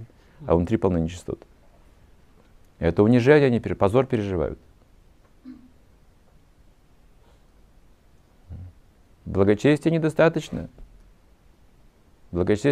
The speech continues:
это другая проблема просто. М. Мирское благочестие имеется в виду. Но благочестие, если вы зарабатываете его для служения Кришне, очень хорошо.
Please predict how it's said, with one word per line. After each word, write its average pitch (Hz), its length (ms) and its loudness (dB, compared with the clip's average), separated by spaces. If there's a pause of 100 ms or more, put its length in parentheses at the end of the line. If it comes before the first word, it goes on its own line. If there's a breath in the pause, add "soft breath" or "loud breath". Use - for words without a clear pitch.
(160)
это - 20 -4
другая 120 320 2
проблема 127 400 -2
просто. - 320 -10 (2500)
М. 85 220 -14 (100)
Мирское 98 380 0
благочестие 80 560 -4
имеется - 240 -14
в - 20 -20
виду. 120 120 -20 (2500)
Но 117 140 8
благочестие, 113 720 6
если 110 180 0
вы 120 100 4
зарабатываете 131 680 4
его 113 160 4
для 117 340 10
служения 131 380 2
Кришне, 107 480 -2
очень 127 340 6
хорошо. 110 380 -2